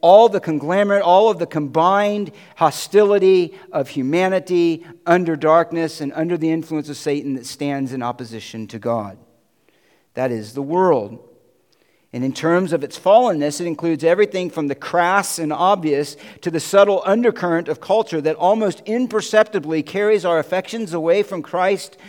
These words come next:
from truth, from eternity to vanity, triviality, and compromise with sin, the things that dull our sense of the glory of God as King and his kingdom to come.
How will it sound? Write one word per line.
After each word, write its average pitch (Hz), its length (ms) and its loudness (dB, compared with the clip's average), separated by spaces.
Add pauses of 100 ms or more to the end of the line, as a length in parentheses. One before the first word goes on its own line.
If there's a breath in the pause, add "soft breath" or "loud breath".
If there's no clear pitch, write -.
(160 loud breath)
from 143 140 -6
truth, 202 360 0
from 151 200 -6
eternity 185 540 -4
to 156 120 -8
vanity, 180 500 -6
triviality, 165 880 -2 (220 loud breath)
and 143 180 -2
compromise 160 720 -2
with 131 140 -10
sin, 143 480 -4
the 120 80 -8
things 165 360 -4
that 143 180 -10
dull 170 340 2
our 151 140 0
sense 151 440 -6 (240 loud breath)
of 139 140 -4
the 139 80 -4
glory 160 460 0
of 139 160 -2
God 135 320 2
as 120 280 -8
King 143 560 -2 (200 loud breath)
and 120 160 -8
his 123 160 -8
kingdom 117 380 -8
to 113 60 -14
come. 104 520 -10